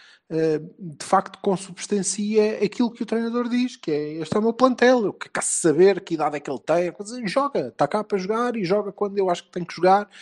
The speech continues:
e quando demonstra qualidade para jogar e, portanto, eu não prevejo nem deixo de prever." O que me parece é que claramente ele é válido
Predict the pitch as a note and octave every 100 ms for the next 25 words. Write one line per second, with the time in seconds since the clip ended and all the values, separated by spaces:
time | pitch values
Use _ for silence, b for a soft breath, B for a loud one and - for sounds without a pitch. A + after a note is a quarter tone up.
0 | B B D#3 F3+ E3+ F3 E3 E3+ F3 E3+
1 | E3+ D3+ E3+ C3+ E3+ E3+ G3 F#3 F3+ E3+
2 | E3+ D#3+ _ - A3 A3+ G#3+ B B B
3 | B - A#3 A#3 G#3+ - A#3+ G3+ A#3+ A3
4 | G3+ A#3+ A#3 A#3+ - - B3+ B3 B3 B3
5 | - - - - - - F#3 F3+ - F#3+
6 | G3+ G#3+ - G#3 - - _ _ - G#3+
7 | G#3+ G#3 A3+ - A3 A3+ G#3 G3+ G#3 F3+